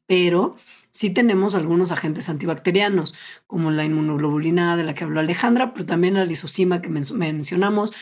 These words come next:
peroxidasa, lactoferrina, mucina secretoria, o sea, varias cosas que sí ayudan a matar a la ponzoña que podría estar en la herida.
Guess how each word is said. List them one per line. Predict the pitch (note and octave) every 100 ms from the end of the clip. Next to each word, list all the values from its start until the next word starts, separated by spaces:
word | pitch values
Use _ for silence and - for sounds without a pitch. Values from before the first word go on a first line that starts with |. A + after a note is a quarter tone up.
| - -
peroxidasa, | - E3 D#3+ F#3 E3+ F#3 F#3
lactoferrina, | D#3 - - F3 C#4+ F#3 E3+ D#3+ D#3 D#3+ - _
mucina | - D3+ F3+ F3+
secretoria, | F3 F3 G#3 F3+ F3 F#3
o | -
sea, | B3+
varias | A#3+ D#4 F#4+ F#4+
cosas | E4 C#4 D4
que | -
sí | - A#3
ayudan | A3+ A3 A3 A3 - - -
a | -
matar | F3 E3 F3 G3
a |
la | G3+ D#3
ponzoña | D#3+ D3 F3+ F#3
que | E3+
podría | D3+ D#3 E3
estar | E3 F3
en | E3 D3
la |
herida. | D3 E3+ D3+